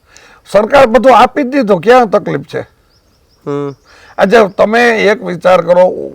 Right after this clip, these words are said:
Speaker 1: દરેક કામ ઓનલાઈન થઈ ગયા.
Speaker 2: હમ.
Speaker 1: શાકભાજી વાળાને ન્યા પાનનો માવો ખાવા જાવ, ન્યા ઈ તમારે ઓનલાઈન
Speaker 2: પેલું
Speaker 1: આવે.
Speaker 2: Google Pay ને Phone Pay.
Speaker 1: Google Pay નો આવે.
Speaker 2: હમ.
Speaker 1: કઈ વસ્તુમાં ઓલું છે?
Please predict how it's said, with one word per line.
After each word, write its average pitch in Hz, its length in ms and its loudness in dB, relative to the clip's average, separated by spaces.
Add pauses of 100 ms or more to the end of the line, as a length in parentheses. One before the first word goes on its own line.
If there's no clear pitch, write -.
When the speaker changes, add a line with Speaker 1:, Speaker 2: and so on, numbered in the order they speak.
(100)
Speaker 1:
દરેક 220 440 2
કામ 247 240 0
ઓનલાઈન 180 440 2
થઈ 151 200 -2
ગયા. - 220 -16 (440)
Speaker 2:
હમ. 143 300 -10 (440)
Speaker 1:
શાકભાજી 220 440 0
વાળાને 233 320 0
ન્યા 233 120 0
પાનનો 214 460 0
માવો 226 300 4
ખાવા 220 220 0
જાવ, 233 180 0
ન્યા 247 220 -4
ઈ 277 240 -4
તમારે 240 300 -2
ઓનલાઈન 156 420 -4
Speaker 2:
પેલું 156 180 -6
Speaker 1:
આવે. 160 80 -6
Speaker 2:
Google 165 200 0
Pay 135 140 -8
ને 131 60 -8
Phone 151 220 -4
Pay. 202 60 -6
Speaker 1:
Google 160 240 0
Pay 139 100 0
નો 120 80 -12
આવે. 107 240 -10 (460)
Speaker 2:
હમ. 139 240 -12 (880)
Speaker 1:
કઈ 196 180 -2
વસ્તુમાં 156 500 -4
ઓલું 120 200 -6
છે? 117 180 -16